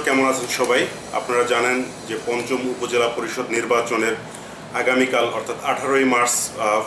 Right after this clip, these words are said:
ফরিদপুরের আটটি উপজেলাতে নির্বাচন অনুষ্ঠিত হবে। এর মধ্যে আপনাদের জনপ্রিয় সংসদ সদস্য, স্বতন্ত্র সংসদ সদস্য মুজিবুর রহমান নিক্সন চৌধুরীর, আহ, নির্বাচনী এলাকার মধ্যে তিনটি, আহ, উপজেলা পরিষদের নির্বাচনও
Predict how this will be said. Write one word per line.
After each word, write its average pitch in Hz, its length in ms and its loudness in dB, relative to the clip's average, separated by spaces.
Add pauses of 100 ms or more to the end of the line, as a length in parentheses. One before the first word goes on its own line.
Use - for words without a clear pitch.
ফরিদপুরের 123 540 2
আটটি 117 420 0
উপজেলাতে 117 680 0
নির্বাচন 117 380 0
অনুষ্ঠিত 120 420 -2
হবে। 151 320 2 (580)
এর 110 120 -2
মধ্যে 117 440 2
আপনাদের 113 800 2 (100)
জনপ্রিয় 113 420 -2
সংসদ 110 420 -2 (120)
সদস্য, 127 580 0
স্বতন্ত্র 110 360 -4
সংসদ 113 440 -6
সদস্য 120 220 -4
মুজিবুর 127 440 0
রহমান 123 280 2
নিক্সন 123 400 -2
চৌধুরীর, 127 420 2 (540)
আহ, 113 140 2
নির্বাচনী 120 520 2
এলাকার 120 420 2
মধ্যে 117 460 -2
তিনটি, 117 540 -4 (100)
আহ, 110 200 2
উপজেলা 117 480 0
পরিষদের 113 500 -2
নির্বাচনও 110 760 -2